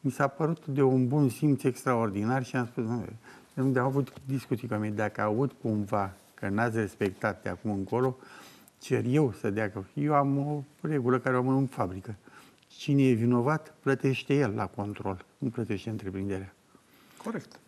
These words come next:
Speaker 1: Da, și
Speaker 2: Și noi vrem aici să implementăm treaba asta la noi.
Speaker 1: Da.
Speaker 2: Să o introducem fără și de
Speaker 1: Și
Speaker 2: mâine,
Speaker 1: am
Speaker 2: de
Speaker 1: rămas
Speaker 2: exemplu,
Speaker 1: foarte impresionat
Speaker 2: în
Speaker 1: de
Speaker 2: comitetul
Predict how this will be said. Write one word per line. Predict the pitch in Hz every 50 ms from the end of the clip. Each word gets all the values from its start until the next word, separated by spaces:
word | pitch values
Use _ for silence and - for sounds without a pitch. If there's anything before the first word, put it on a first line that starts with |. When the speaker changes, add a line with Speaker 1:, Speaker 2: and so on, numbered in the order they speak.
| _ -
Speaker 1:
Da, | 135 117 101 90
și | - - - - 160 143 143 139
Speaker 2:
Și | 127
noi | 143 147 135 117
vrem | 117 123 120 120
aici | 113 127 123
să | - -
implementăm | 127 123 123 120 113 113 123 123 120 120 117 117 120 120 120
treaba | 113 113 117 113 120
asta | 117 113 123 123
la | 127 127 131
noi. | 127 117 98 - - - - - -
Speaker 1:
Da. | - 135 104 85 - - -
Speaker 2:
Să | - - 143
o | 131
introducem | 123 113 117 117 110 123 147 - 175 165
fără | 165 175 175 165 143
și | - -
de | 139 127 135 135 127
Speaker 1:
Și | 120 120 117
Speaker 2:
mâine, | - 180 180 170 135 160
Speaker 1:
am | 165
Speaker 2:
de | 165
Speaker 1:
rămas | 165 165 185 202
Speaker 2:
exemplu, | 202 - 160 165
Speaker 1:
foarte | 180 165 - - 139
impresionat | 131 127 123 120 135 127 110 - - 123 -
Speaker 2:
în | 131 127
Speaker 1:
de | 131
Speaker 2:
comitetul | 135 139 131 139 127